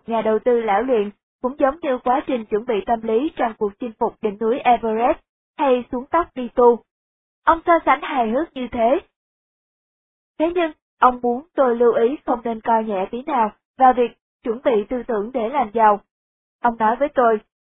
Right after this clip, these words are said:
"Sự bắt đầu của con y như ta, con khởi sự mà trong tay không có một đồng nào cả. Những gì con có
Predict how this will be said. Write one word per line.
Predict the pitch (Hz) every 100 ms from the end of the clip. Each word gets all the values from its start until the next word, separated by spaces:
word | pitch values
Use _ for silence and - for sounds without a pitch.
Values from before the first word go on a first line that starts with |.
| _ _ _ _ _ -
"Sự | 247
bắt | 311 370
đầu | 247 214 214 202
của | - 208 -
con | 247 233 -
y | 233
như | 226 233
ta, | - 233 226 _ _ _ -
con | - -
khởi | 240 254
sự | 285 208
mà | 214 220
trong | 214 233
tay | - 226 220
không | 240 220
có | 220 254
một | 339 -
đồng | 214 202
nào | 202 196
cả. | 208 185 226 - _ _ _ _
Những | 262 320
gì | 302 254
con | 262 254
có | 247 240